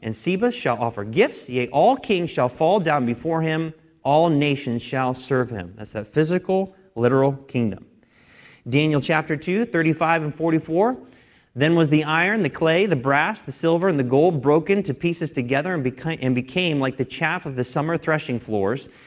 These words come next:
And the wind carried them away, that no place was found for them. And the stone that smote the image became a great mountain and filled the whole earth. And in the days of these kings," literal kings, "shall the God of heaven set up a kingdom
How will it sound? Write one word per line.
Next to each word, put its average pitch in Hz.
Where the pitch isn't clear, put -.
And 120
the 120
wind 170
carried 165
them 139
away, 131
that 110
no 127
place 160
was 131
found 131
for 110
them. 104
And 107
the 113
stone 147
that 117
smote 202
the 117
image 104
became 113
a 101
great 120
mountain 104
and 104
filled 110
the 110
whole 113
earth. -
And 104
in 127
the 131
days 165
of 147
these 190
kings," 165
literal 160
kings, 160
"shall 147
the 139
God 151
of 240
heaven 147
set 175
up 240
a 233
kingdom 196